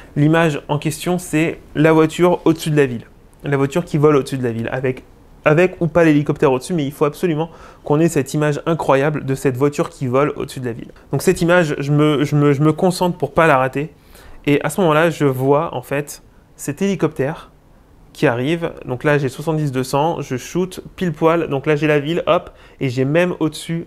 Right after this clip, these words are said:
de, du palais princier. Alors là, j'ai, j'ai la photo que je voulais, je suis hyper content. Ça se passe très vite, hein, ça se passe en, en quelques secondes.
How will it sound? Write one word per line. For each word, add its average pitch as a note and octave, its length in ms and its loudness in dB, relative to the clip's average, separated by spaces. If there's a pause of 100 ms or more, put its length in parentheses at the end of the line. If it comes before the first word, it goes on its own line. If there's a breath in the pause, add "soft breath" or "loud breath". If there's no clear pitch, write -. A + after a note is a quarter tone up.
(120)
de, C3 440 0
du B2 100 -6
palais E3+ 220 2
princier. D3+ 380 -6
Alors A#2 160 -4
là, C3 140 2
j'ai, A#2 320 -6 (280 loud breath)
j'ai B2 120 -2
la D#3 100 2
photo D#3+ 320 -2
que D3+ 100 0
je C#3 60 0
voulais, C#3 200 -2
je D#3 120 0
suis - 100 -14 (100)
hyper E3 260 0
content. C#3+ 400 -2 (400 loud breath)
Ça - 160 -2
se - 40 -8
passe D3 200 -4
très - 180 0
vite, D3+ 220 -2
hein, - 80 -6
ça - 100 -6
se B2 60 -8
passe D#3+ 260 -4
en, B2+ 200 -2
en B2+ 180 -2
quelques D#3 420 -4
secondes. D#3+ 580 0